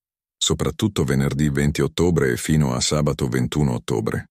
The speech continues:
Con piogge molto abbondanti e un clima invernale per eccellenza,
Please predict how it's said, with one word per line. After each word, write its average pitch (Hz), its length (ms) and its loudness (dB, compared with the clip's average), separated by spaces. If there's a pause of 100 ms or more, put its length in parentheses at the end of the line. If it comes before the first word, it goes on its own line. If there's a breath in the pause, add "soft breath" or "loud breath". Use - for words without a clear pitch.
(800)
Con 76 220 0
piogge 76 320 0
molto 73 280 2
abbondanti 69 760 0
e 57 40 -2
un 62 160 -2
clima 76 300 2
invernale 71 560 2
per 65 160 -2
eccellenza, 65 680 0